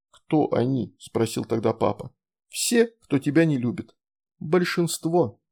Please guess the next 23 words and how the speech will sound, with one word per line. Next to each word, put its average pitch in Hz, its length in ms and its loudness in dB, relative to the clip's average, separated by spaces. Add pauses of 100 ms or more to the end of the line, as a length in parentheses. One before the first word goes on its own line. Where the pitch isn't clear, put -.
(180)
«Но 208 200 6
я 202 200 8
же 190 120 2
хочу, 202 420 2
чтобы 180 320 2
меня 180 320 2
все 262 480 2 (120)
любили», 160 600 -2 (420)
топнула 131 420 4
тогда 131 300 2
ножкой 127 360 -2
Астрид. - 560 -4 (600)
«Но 123 240 0
ты 190 220 0
можешь 202 380 2
надеяться 180 540 0
только 180 260 2
на 175 120 2
поверхностные 175 800 2
проявления 123 640 0
любви», 117 540 -4 (180)
объяснила 123 580 0
мама. 113 400 0